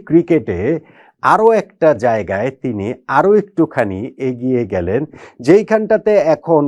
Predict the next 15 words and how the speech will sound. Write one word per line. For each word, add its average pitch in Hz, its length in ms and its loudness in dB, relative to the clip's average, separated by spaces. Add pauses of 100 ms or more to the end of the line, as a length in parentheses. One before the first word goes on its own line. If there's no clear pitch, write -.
(160)
ঘাড়ে 143 280 2 (120)
নিঃশ্বাস 175 400 -2 (100)
ফেলছেন 147 480 0 (420)
দুই 127 180 -2 (120)
কিংবদন্তি, 127 760 0 (320)
কাইরন 131 400 -2
পোলার্ড 135 320 0 (140)
ও - 20 0 (200)
গ্লেন 131 220 0 (100)
ম্যাক্সওয়েলের। 80 600 -8 (560)
আরও 120 120 -2 (100)
একজন 156 280 0
অবশ্য 143 200 -2 (140)
আছেন 95 220 -12 (160)
অনেক 131 200 -6